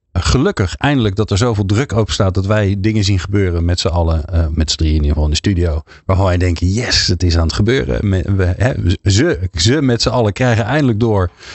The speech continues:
dat mensen het belangrijkste zijn in je organisatie, want anders kan je inderdaad de tent sluiten als je er niet genoeg hebt, of als je de, niet, eh, de, de meest enthousiaste mensen hebt.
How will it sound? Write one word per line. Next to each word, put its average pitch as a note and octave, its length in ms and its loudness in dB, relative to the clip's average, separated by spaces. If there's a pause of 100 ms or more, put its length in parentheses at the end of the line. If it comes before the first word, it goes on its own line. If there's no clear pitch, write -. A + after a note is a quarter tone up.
(140)
dat G2+ 180 2
mensen B2 420 2
het A#2 160 0
belangrijkste A2+ 520 2
zijn G2+ 200 2
in F#2 80 2
je F2+ 80 2
organisatie, A2 680 0
want A#2 120 0
anders G2 220 0
kan F2+ 120 0
je F2 60 2
inderdaad D#2 280 0
de - 100 -14
tent D3+ 220 0
sluiten D3 440 0
als B2+ 120 0
je B2+ 60 0
er B2 60 2
niet A#2 220 2
genoeg A#2 240 0
hebt, A2 320 -2 (280)
of F2+ 140 0
als E2+ 120 -2
je F2+ 80 0
de, D#2 80 -2 (160)
niet, E2 260 0
eh, D#2 100 2 (320)
de, F#2 320 0
de F2+ 120 2
meest E2 280 0
enthousiaste F#2 500 -2
mensen G2+ 340 0
hebt. - 200 -6